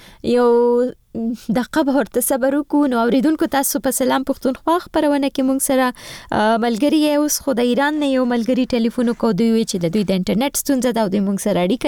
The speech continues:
نشي ټینګولی. د انټرنیټ د کمزوري ستونزه هم یاده کړه. ام، او د دې نه علاوه ګورو چې له سیمې نه څه خبرونه راځي. فکر کوو چې چا سره څه خبر نشته، نو بیا ښه ده چې مونږ خپل رپورټونه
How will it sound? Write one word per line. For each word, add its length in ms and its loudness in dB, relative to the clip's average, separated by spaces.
نشي 260 -2
ټینګولی. 500 2
د 120 -2
انټرنیټ 420 0
د 120 2
کمزوري 460 0
ستونزه 340 0
هم 100 -2
یاده 260 0
کړه. 200 0
ام، 540 2
او 160 2
د 160 -2
دې 100 2
نه 40 0
علاوه 360 2
ګورو 200 2
چې 300 0
له 200 0
سیمې 320 -2
نه 40 2
څه 140 -4
خبرونه 420 -2
راځي. 260 0
فکر 300 2
کوو 160 2
چې 160 0
چا 100 2
سره 220 -2
څه 120 -4
خبر 200 2
نشته، 340 0
نو 120 0
بیا 160 0
ښه 160 -2
ده 100 0
چې 160 -4
مونږ 120 -2
خپل 240 -2
رپورټونه 420 0